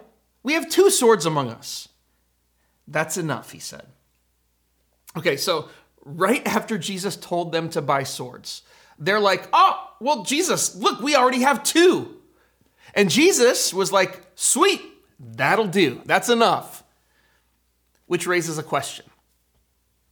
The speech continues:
If Jesus wanted them to sell their cloaks and buy swords,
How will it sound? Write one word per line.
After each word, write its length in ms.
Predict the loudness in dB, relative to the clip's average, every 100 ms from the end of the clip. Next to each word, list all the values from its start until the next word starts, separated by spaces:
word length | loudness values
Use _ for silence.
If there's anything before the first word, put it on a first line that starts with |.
| _ _ _
If 140 | -10 -6
Jesus 420 | -2 -2 -2 -4
wanted 380 | -2 0 0 -4
them 140 | -8
to 120 | -10
sell 220 | -8 -6 -4
their 160 | -6
cloaks 420 | -6 -8 -8 -8
and 160 | -10 -6
buy 160 | -4 -4
swords, 720 | -6 -8 -8 -12 -12 -12